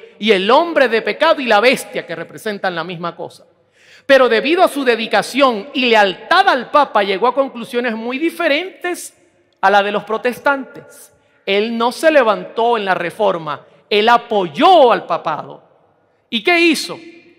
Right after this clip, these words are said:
Estas profecías del anticristo no se aplican a la Iglesia Católica en todo, dijo.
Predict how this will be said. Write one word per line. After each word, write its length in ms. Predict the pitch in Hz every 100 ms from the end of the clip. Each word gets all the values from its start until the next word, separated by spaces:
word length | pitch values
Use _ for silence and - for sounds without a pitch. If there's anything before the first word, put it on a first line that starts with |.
| _ _ _ _ _ _ _ _ _ _ _ _
Estas 380 | 359 339 - 285
profecías 640 | - 277 240 226 294 311 240
del 140 | 240
anticristo 760 | 226 - 220 240 196 - 175 160 - - _
no 180 | 208 320
se 160 | - 320
aplican 480 | 254 320 - 294 277
a 80 |
la 80 | 269
Iglesia 580 | 247 233 294 370 - 302
Católica 640 | 294 285 339 349 339 330
en 300 | 302 285 -
todo, 380 | 370 415 381 214
dijo. 500 | 170 139 117 127 -